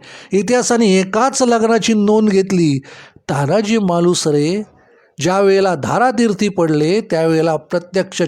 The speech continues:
छत्रपतींनी त्यांच्या मुलाचं, म्हणजे रायबाचं लग्न स्वतः जातीनं जाऊन लावलं, त्यांनी इतिहासाने नोंद घेतली. एका लग्नाची इतिहासात नोंद व्हावी, हे एकमेव रायबाचं लग्न आहे,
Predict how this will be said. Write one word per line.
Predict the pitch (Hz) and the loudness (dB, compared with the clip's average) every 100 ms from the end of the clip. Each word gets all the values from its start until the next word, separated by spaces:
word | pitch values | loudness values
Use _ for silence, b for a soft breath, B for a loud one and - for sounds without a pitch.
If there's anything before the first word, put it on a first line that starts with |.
| - | -4
छत्रपतींनी | - 220 247 214 214 202 190 170 170 226 240 B B B | -6 -4 -2 -2 -2 -2 -2 0 0 -2 -6 B B B
त्यांच्या | 180 175 185 226 | -2 0 0 0
मुलाचं, | 220 190 190 190 190 | 0 2 2 0 -2
म्हणजे | 180 165 160 | 0 0 0
रायबाचं | 135 147 156 202 202 226 | 0 0 0 0 0 -2
लग्न | 170 143 196 233 240 233 269 B B | 0 0 0 0 2 0 -2 B B
स्वतः | - 190 180 220 | -4 -2 0 0
जातीनं | 208 - 160 165 240 294 285 | -2 -2 -2 -2 0 0 0
जाऊन | 214 220 214 | 0 0 2
लावलं, | 185 165 156 190 | 2 2 2 0
त्यांनी | 247 - 135 170 147 | 0 -2 -4 -2 -2
इतिहासाने | 131 - 180 185 220 226 | -4 0 0 0 -2 -2
नोंद | 196 143 143 156 | -2 -2 -2 -2
घेतली. | 139 123 123 120 - - _ _ - B B B B B - | -4 -6 -8 -14 -16 -20 _ _ -20 B B B B B -2
एका | 208 208 254 | 0 2 0
लग्नाची | 226 196 202 262 302 302 285 | 2 2 2 0 2 2 2
इतिहासात | 269 262 - 254 - | 2 0 2 0 0
नोंद | 170 202 294 262 | 0 2 2 2
व्हावी, | 226 208 226 | 2 2 2
हे | 214 208 | 4 2
एकमेव | 214 226 220 233 220 | 2 0 0 2 0
रायबाचं | 147 139 147 190 226 226 | 0 0 0 0 0 0
लग्न | 196 170 170 | 0 0 -2
आहे, | 151 131 | -2 -6